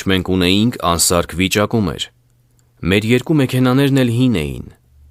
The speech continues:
Դրանց վազքն ավելի քան երեք հարյուր հիսուն հազար կիլոմետր էր,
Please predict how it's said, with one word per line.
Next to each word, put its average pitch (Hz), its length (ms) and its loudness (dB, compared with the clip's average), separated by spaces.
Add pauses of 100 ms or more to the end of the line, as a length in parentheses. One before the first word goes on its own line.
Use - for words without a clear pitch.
(120)
Դրանց 92 360 0
վազքն 107 420 0
ավելի 95 240 2
քան 113 220 0
երեք 98 340 0
հարյուր 95 240 -2
հիսուն 107 460 0
հազար 90 460 0
կիլոմետր 92 580 -2
էր, 71 100 -4